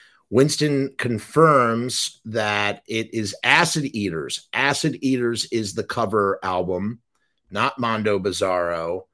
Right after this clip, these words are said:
Uh, Angus corrects and says that in Johnny's day, it would be approximately three point five cents per sticker. Dan says, uh, Bad,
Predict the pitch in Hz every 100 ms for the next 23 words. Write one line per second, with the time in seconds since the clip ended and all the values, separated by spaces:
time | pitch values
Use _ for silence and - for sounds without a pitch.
0 | _ _ _ _ - 98 95 95 92 -
1 | 117 131 131 120 - - - 113 135 170
2 | - - - 110 107 - 120 110 110 104
3 | 95 127 156 156 107 110 104 90 98 95
4 | 101 95 - 92 - 101 92 95 85 175
5 | 196 196 - 117 - 95 - 90 80 76
6 | 78 73 _ _ _ _ _ - 107 143
7 | 143 151 147 - 139 131 127 123 - -
8 | - 120 110 101 98 143 143